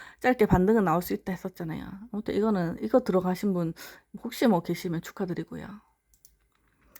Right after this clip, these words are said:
아무튼 그렇습니다. 일단은, 어, 어... 일단은 이번 주는 여기까지 할게요. 다음 주는 이거 봤던 거, 이게 관심 종목 계속 볼게요.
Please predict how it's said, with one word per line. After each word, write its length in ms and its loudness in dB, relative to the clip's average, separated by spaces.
아무튼 260 2
그렇습니다. 640 4
일단은, 880 4
어, 1160 -8
어... 720 -4
일단은 360 4
이번 240 8
주는 220 6
여기까지 380 6
할게요. 240 -4
다음 220 10
주는 220 2
이거 240 6
봤던 360 4
거, 100 6
이게 140 4
관심 260 0
종목 180 2
계속 280 -4
볼게요. 360 -10